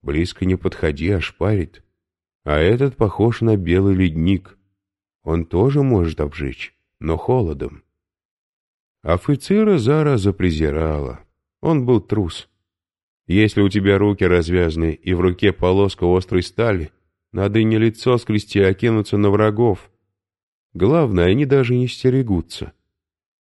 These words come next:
Белый старик чистит пистолет, черный голбацы зевает да почесывает себе грудь. Вдруг Зара ахнула.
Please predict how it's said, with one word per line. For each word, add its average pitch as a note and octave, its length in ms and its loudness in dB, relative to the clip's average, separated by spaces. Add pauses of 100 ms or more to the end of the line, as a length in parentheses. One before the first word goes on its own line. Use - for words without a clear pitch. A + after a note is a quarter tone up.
(120)
Белый D3+ 360 2
старик G#2+ 420 0
чистит - 460 -6
пистолет, F#2 680 -2 (400)
черный E3+ 440 2
голбацы C#3+ 640 2
зевает B2+ 640 2
да A2+ 140 4
почесывает A#2 680 0
себе G#2 280 0
грудь. F2+ 460 -4 (1400)
Вдруг G2+ 760 -2
Зара A#2 600 -2
ахнула. D2+ 640 -6